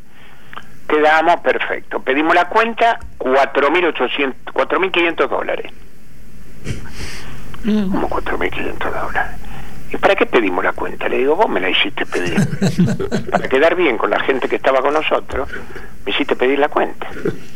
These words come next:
Speaker 1: Guy se llamaba el maître del Jimmy. Años después lo encontramos en un partido, eh,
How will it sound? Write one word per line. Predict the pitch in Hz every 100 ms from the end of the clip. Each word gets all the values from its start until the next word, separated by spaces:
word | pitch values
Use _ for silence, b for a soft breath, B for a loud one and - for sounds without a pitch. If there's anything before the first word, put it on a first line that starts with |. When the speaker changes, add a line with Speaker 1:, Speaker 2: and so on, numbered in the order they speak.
| - - - - - - -
Speaker 1:
Guy | 117 143 190 - - - - - -
se | 98
llamaba | 101 98 95 90 - -
el | 95 92 95
maître | 107 92 - - - - - - - -
del | 104 101
Jimmy. | 101 95 - - B B B B -
Años | 127 139
después | 123 - 151
lo | 135
encontramos | 117 113 127 123
en | 127
un | 120
partido, | 120 - 139 131 123 - B B B B - - - -
eh, | 110 104